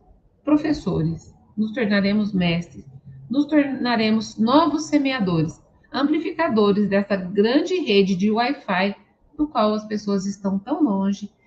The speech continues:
e que a gente tá se esforçando pra se aproximar. Então, esse texto é maravilhoso. Eu recomendo que leiam, é, até o final essa carta, né,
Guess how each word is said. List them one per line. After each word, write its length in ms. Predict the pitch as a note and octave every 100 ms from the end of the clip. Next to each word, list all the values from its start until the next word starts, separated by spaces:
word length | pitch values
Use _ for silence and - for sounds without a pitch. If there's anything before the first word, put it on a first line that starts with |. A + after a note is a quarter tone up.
| _ -
e 60 |
que 120 | G3+ A#3+
a 60 |
gente 280 | A3+ A3 -
tá 160 | A3 A3
se 100 | A#3
esforçando 600 | - D4+ C#4+ F#3+ F#3+ F3+
pra 160 | F#3+
se 140 | G3 F#3+
aproximar. 520 | - F#3+ F#3+ E3+ D#3+ - _ _ _ _ _ _ _ F3+
Então, 240 | F#3 F#3+ - _ -
esse 280 | A3+ C#4 C4+
texto 300 | A3 A3 A3
é 40 |
maravilhoso. 640 | G#3 G3+ F#3+ G3 F#3+ G#3 G3
Eu 220 | A3+ B3+
recomendo 520 | C#4+ E4 D4+ A#3 A3+
que 120 | -
leiam, 420 | A#3+ G3 F#3+ F#3+ - _ _ _
é, 200 | G3 G3+
até 360 | - G#3+ - C4+
o 60 |
final 360 | D4+ E4+ A3 G3+
essa 220 | G3+ A3
carta, 560 | A3 F3 F3 E3+ F#3+ G#3
né, 300 | G#3+ F3